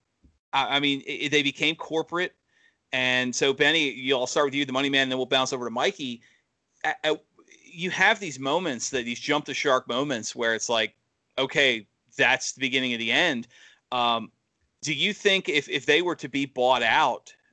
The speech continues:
lock, stock, and barrel, as they would be, would, would you continue to diversify that way, or is this become, does it, do you go back to being, uh,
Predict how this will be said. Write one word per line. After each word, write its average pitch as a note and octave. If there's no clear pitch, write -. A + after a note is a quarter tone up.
lock, B2+
stock, B2+
and A2+
barrel, A#2
as A#2
they B2
would C3+
be, A2
would, C3
would B2+
you C#3+
continue C#3+
to D3
diversify C#3
that E3+
way, E3+
or C#3+
is A#2
this C#3
become, B2+
does C3
it, C3+
do C#3+
you C#3
go C#3+
back B2+
to C3
being, B2
uh, B2